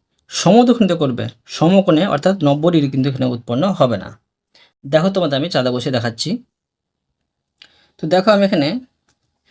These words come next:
চাঁদা বসিয়ে দেখাচ্ছি, তোমরা দেখো চাঁদাটা কীভাবে বসাবে, এই রেখার উপরে এই রেখাটা বসাবে আর বিন্দুটা কিন্তু ভালোভাবে মিলাবে। দেখো মিলালাম।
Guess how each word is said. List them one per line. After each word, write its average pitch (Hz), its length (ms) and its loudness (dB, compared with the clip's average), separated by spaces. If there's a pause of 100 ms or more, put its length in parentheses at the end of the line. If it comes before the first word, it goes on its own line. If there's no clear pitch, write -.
(300)
চাঁদা 160 220 2
বসিয়ে 165 260 -2
দেখাচ্ছি, 120 520 -6 (920)
তোমরা 190 180 2
দেখো 185 180 2
চাঁদাটা 180 260 0
কীভাবে 170 220 4
বসাবে, 143 440 0 (1500)
এই 185 180 2
রেখার 185 300 2
উপরে 170 320 -2 (1040)
এই 156 100 -4
রেখাটা 156 300 -2
বসাবে 117 320 -2
আর 117 100 -6
বিন্দুটা 151 340 2
কিন্তু 160 180 0
ভালোভাবে 131 540 0 (240)
মিলাবে। 113 360 -6 (1400)
দেখো 110 340 -12 (1800)
মিলালাম। 185 420 2